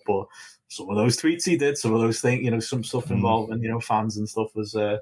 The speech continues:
Speaker 1: a little bit unpleasant when he was having, um, bad days or bad weeks or, or whatever was going on. There was always kind of that air of thing can still go wrong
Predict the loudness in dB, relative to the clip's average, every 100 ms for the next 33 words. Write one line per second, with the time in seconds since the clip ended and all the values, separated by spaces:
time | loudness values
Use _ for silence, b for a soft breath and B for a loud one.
0 | B B B _ 0 2 2 2 2 2
1 | 0 0 0 0 2 2 2 0 0 0
2 | 0 0 -2 -4 -2 -2 0 0 0 0
3 | -4 -2 -2 -2 -8 -8 -6 -4 -4 -6
4 | -6 -2 -2 0 -2 -2 0 0 2 0
5 | -2 -4 -6 -2 0 0 -2 -6 -6 -4
6 | -4 -2 0 0 -2 -6 -12 b b b
7 | _ _ -2 -2 -2 -4 -4 -4 -4 -2
8 | 2 2 0 -4